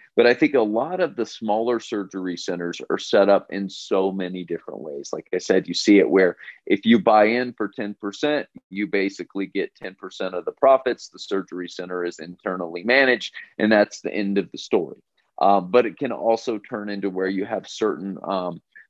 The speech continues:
certain folks getting multiple cuts. You know, if, like I said, if you give, well, it's something I looked at recently, that upon an exit or a buyout,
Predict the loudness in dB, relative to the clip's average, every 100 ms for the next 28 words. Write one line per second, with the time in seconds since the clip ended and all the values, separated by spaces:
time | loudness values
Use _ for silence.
0 | 0 2 2 0 -2 -2 -4 0 0 0
1 | 0 0 0 -4 -2 -8 0 0 0 _
2 | -18 -4 -2 -2 -4 -4 -4 -4 -4 -2
3 | -4 2 6 6 4 -2 -10 -10 -10 -4
4 | -2 -4 _ _ _ _ -2 0 -2 0
5 | -2 0 0 2 2 0 -2 -4 -2 -4
6 | -4 -6 0 0 2 0 0 -2 0 2
7 | 2 2 0 2 0 2 2 4 4 4
8 | 2 2